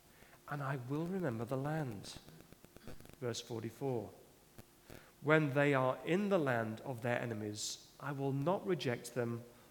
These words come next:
or abhor them so as to destroy them completely, breaking my covenant with them. I am the Lord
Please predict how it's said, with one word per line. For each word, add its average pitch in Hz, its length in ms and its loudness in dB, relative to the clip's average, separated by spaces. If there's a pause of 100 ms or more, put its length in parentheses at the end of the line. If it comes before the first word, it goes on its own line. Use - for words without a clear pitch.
(180)
or 175 340 2
abhor 170 460 2
them 113 220 0
so 143 280 -2
as 143 100 0
to - 100 -10
destroy 143 420 0
them 131 280 0
completely, 151 720 -2 (520)
breaking 151 300 2
my 151 140 0
covenant 113 480 -4
with 131 200 -2
them. 104 280 -4 (720)
I 156 380 -6 (120)
am 110 240 -6
the 107 240 -6
Lord 113 300 -4